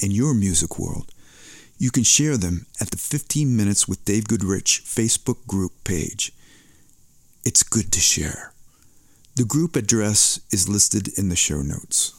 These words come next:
We enjoy hearing back from you. Please tell us how we're doing. Give us ideas on things you want to know about in this music lifestyle podcast.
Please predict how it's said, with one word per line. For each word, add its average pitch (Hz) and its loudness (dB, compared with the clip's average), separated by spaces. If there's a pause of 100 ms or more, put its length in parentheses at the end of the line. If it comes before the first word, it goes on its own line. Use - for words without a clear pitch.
(420)
We 127 2
enjoy 131 2
hearing 120 2
back 92 0
from 76 0
you. 73 -4 (260)
Please 131 2
tell 120 0
us 120 4
how 104 0
we're 104 0
doing. 85 -4 (880)
Give 185 2
us 190 4
ideas 135 2
on 98 -2
things 139 2
you 123 2
want 123 2
to 110 0
know 113 2
about 85 -2 (240)
in 101 0
this 113 2
music 117 2
lifestyle 98 0
podcast. - -4